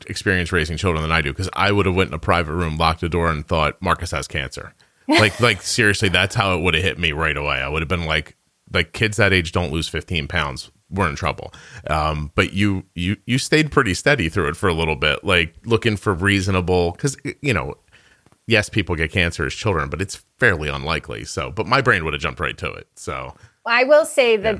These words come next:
Speaker 2: day before when my husband brought him home and he slept the rest of the day,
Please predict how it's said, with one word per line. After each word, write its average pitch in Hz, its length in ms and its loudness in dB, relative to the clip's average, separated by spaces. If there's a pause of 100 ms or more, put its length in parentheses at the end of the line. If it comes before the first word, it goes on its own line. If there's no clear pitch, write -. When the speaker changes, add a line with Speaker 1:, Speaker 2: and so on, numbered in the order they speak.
(160)
Speaker 2:
day 247 220 4
before 240 460 4
when 220 160 2
my 202 120 2
husband 208 320 -2
brought 196 160 6
him 185 120 -4
home 185 260 -2
and 185 140 -8
he 175 80 -8
slept - 340 -2
the 190 80 4
rest 180 240 -2
of 170 100 -10
the 170 100 -4
day, 165 420 -4